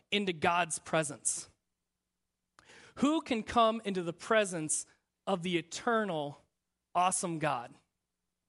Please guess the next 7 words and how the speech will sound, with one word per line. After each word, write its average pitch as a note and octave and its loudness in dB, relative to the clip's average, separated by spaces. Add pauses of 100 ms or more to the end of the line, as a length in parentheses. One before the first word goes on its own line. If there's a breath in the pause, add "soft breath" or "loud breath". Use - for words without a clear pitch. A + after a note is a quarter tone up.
(1600)
And D3+ -8
the F#3+ 2
answer C#3+ -4 (840)
is, C3 -16
I B2 -10
don't A3 -2
know. D3+ -10